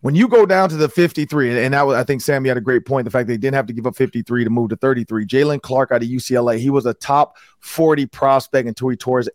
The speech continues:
Achilles. This pick right here is more of a pick and stash. See how he comes off injury, see if what he can be.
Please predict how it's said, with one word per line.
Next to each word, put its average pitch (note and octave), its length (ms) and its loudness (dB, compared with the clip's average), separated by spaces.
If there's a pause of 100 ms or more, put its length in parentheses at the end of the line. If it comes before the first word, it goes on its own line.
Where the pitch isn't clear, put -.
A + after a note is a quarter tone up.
Achilles. A2 680 -6 (680)
This A3+ 240 4
pick A#3+ 260 0
right F3 220 4
here F3+ 260 2
is D3+ 80 0
more D#3 160 2
of C3+ 80 0
a - 80 -2
pick D#3 240 0
and A#2 140 -4
stash. C3 680 0 (460)
See G#3 340 0
how F#3 240 6
he F3+ 120 0
comes E3 280 0
off B2 220 0
injury, E3+ 420 -2
see F#3 320 -2
if F#3+ 140 2
what D3 180 -2
he D#3+ 140 -2
can B2+ 220 -4
be. D3+ 260 2